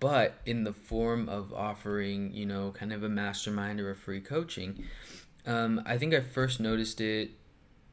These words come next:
you know, the way I said, and then there, there's a, there, there's another YouTuber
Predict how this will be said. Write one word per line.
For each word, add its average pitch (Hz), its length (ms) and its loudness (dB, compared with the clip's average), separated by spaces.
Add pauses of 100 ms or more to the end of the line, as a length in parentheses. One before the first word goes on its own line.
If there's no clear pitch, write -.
(220)
you 117 120 -2
know, 101 300 0 (200)
the 110 140 -2
way 107 240 6
I 113 60 6
said, 131 300 4
and 107 360 0
then 120 200 4
there, 117 220 4
there's 104 360 -2
a, 95 340 0
there, 101 200 0
there's 104 260 0
another 101 240 0
YouTuber 101 640 0